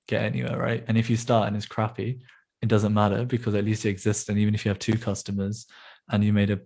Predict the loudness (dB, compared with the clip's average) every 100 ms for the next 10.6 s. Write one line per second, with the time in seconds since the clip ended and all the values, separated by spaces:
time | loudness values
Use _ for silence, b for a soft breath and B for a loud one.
0 | _ 0 2 0 -4 -4 -6 -4 -4 -4
1 | -4 -2 2 0 0 -2 -2 -4 -8 -6
2 | -4 -4 -6 -4 -4 -4 -4 -4 -2 0
3 | 2 2 2 2 2 0 -2 -4 -4 -4
4 | -2 -2 -4 -8 -2 -2 -2 -8 B B
5 | 2 4 2 0 0 0 0 -4 0 0
6 | 0 -4 0 0 2 2 2 2 0 2
7 | 4 4 2 -4 -6 -6 -6 -8 -8 -6
8 | -6 -6 -6 -4 -4 -6 B B B 2
9 | 6 4 4 2 2 -2 -4 -4 -6 -6
10 | -8 -4 -4 -2 -4